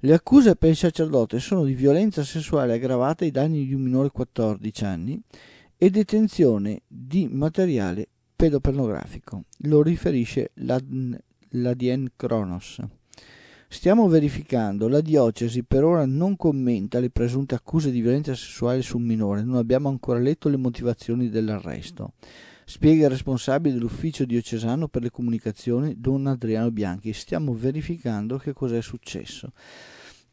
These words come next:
In pratica, eh, questo prete è stato arrestato per violenza, no? Per violenza su un minore,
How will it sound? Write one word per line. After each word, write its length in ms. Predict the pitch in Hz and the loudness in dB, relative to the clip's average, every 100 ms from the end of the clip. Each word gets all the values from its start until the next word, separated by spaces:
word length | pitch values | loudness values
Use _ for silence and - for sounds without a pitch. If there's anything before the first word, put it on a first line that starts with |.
| - | -14
In 80 | 151 | -2
pratica, 540 | 190 208 151 117 113 90 - _ _ _ _ _ _ _ _ _ _ | 2 2 0 -4 -6 -6 -14 _ _ _ _ _ _ _ _ _ _
eh, 320 | 127 - - - | -8 -6 -10 0
questo 280 | 156 156 139 | 0 2 0
prete 360 | 143 196 143 | 2 2 0
è 40 | 117 | -2
stato 320 | 139 131 127 | -4 -4 -2
arrestato 540 | 120 120 139 175 160 | -2 -4 -4 -4 -4
per 200 | - 127 | -2 -2
violenza, 640 | 127 127 127 123 104 - 104 | 0 2 2 0 -2 -6 -4
no? 200 | 139 147 | -4 -2
Per 160 | 127 | -2
violenza 420 | 120 117 151 160 | -2 -2 -4 -4
su 160 | 127 131 | -6 -4
un 80 | 131 | -2
minore, 540 | 131 123 104 101 190 | -2 -2 -2 -4 -6